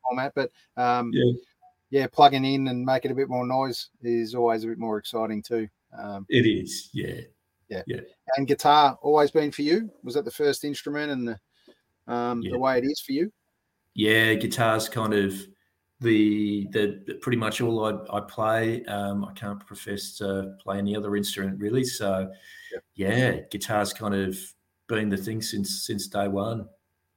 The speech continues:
Speaker 1: Yeah, when, when kind of was day one for you on a guitar? When did you kind of first pick it up?
Speaker 2: Uh, I reckon I probably asked my mum and dad for a guitar maybe when I was about perhaps ten, I think, something
Speaker 1: Yeah,
Speaker 2: like
Speaker 1: right.
Speaker 2: that. And they bought me this,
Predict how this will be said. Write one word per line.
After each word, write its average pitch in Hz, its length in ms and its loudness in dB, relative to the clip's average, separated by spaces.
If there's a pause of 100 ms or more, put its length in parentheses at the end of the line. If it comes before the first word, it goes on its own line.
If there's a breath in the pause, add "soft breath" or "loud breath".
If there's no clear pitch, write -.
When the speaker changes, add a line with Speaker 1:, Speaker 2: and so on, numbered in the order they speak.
Speaker 1:
Yeah, 95 260 -2
when, 110 300 -2 (300)
when 143 220 0
kind 143 200 6
of 123 60 2
was 147 180 8
day 135 220 8
one 113 220 2
for 123 100 -6
you 113 140 4
on 110 100 0
a 107 40 -4
guitar? 101 440 4
When 120 200 2
did 117 160 -4
you 113 260 2
kind 123 160 -4
of 110 80 -8
first 123 240 0
pick - 120 -4
it 113 60 0
up? 165 140 -2
Speaker 2:
Uh, 226 260 -10 (380)
I 175 160 0
reckon 202 320 0
I 135 80 2
probably 117 1040 4 (360)
asked 110 720 -4 (560)
my 107 100 -4
mum 107 180 0
and 98 140 2
dad 104 300 0
for 101 420 -2
a 98 80 -6
guitar 95 380 -4
maybe 101 260 0
when 95 140 -4
I 92 40 -4
was 90 140 -8
about 92 360 -6
perhaps 90 840 -10 (360)
ten, 226 320 -4
I 285 100 -4
think, - 320 -6 (320)
something - 320 -6
Speaker 1:
Yeah, 123 80 2
Speaker 2:
like 107 100 -2
Speaker 1:
right. - 100 -4
Speaker 2:
that. 85 140 -2
And 120 100 -6
they 110 140 -2
bought 131 200 2
me 117 100 2
this, 104 380 0